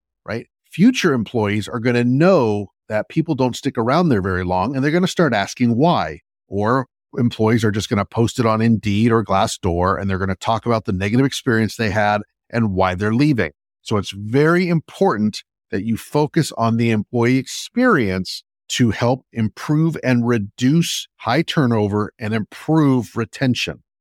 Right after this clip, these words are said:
So high turnover is definitely a sign and symptom that something is wrong with your employer brand and your culture. The third component that comes up, a lot of people refer to it as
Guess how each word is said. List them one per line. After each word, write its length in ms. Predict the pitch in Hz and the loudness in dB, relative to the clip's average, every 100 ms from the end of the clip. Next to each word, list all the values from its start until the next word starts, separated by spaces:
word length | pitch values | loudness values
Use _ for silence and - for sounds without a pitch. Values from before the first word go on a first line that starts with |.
| _ _ | _ _
So 320 | - 110 98 | -4 -2 -2
high 260 | 90 120 147 | -2 0 0
turnover 600 | - 202 165 117 104 107 - | 0 2 4 4 2 -4 -4
is 220 | 120 101 | -6 -4
definitely 480 | - 123 143 143 143 | -2 -2 0 0 0
a 80 | 104 | -2
sign 340 | - 120 117 | -4 -2 2
and 120 | 139 131 | 2 2
symptom 460 | 185 170 120 110 | 0 0 0 0
that 120 | 95 | -2
something 400 | - 110 92 120 | -6 -6 -4 -2
is 140 | 113 107 | -2 -2
wrong 640 | 117 160 135 113 117 123 | 0 2 2 2 0 -2
with 200 | 107 92 | -4 -6
your 120 | 101 | -6
employer 400 | 95 - 110 135 | -6 -4 0 0
brand 360 | 135 110 101 104 | 2 2 0 -2
and 200 | 98 95 | -4 -4
your 100 | 95 | -4
culture. 480 | - 101 90 - - _ _ _ _ _ _ | -4 -4 -4 -8 -12 _ _ _ _ _ _
The 100 | 117 | -14
third 280 | - 185 190 | 0 2 2
component 440 | 143 - 117 107 98 | 0 -2 -4 -4 -6
that 120 | 90 | -8
comes 300 | 113 101 92 | -4 -4 -2
up, 180 | 92 - _ - | -4 -4 _ -2
a 40 | |
lot 80 | 175 | 2
of 60 | 180 | 4
people 180 | 170 | 4
refer 300 | 156 - 135 113 | 2 2 0 0
to 200 | 120 110 | 0 0
it 60 | |
as 640 | 98 98 95 95 92 - | 0 0 0 -2 -4 -12